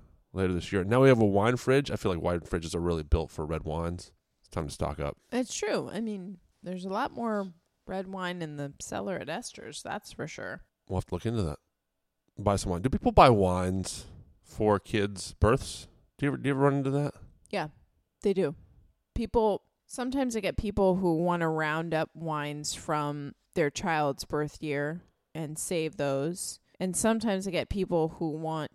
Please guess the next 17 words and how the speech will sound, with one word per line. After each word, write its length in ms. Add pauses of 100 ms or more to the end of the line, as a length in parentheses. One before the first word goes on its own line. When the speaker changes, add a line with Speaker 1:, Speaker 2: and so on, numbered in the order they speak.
Speaker 2:
to 600
give 180
a 60
gift 800 (240)
for 200
a 60
child, 640 (400)
you 120
know, 320
I 100
don't 200
know, 180 (160)
first 380
birthday, 800 (320)
fifth 260
birthday, 480
something 580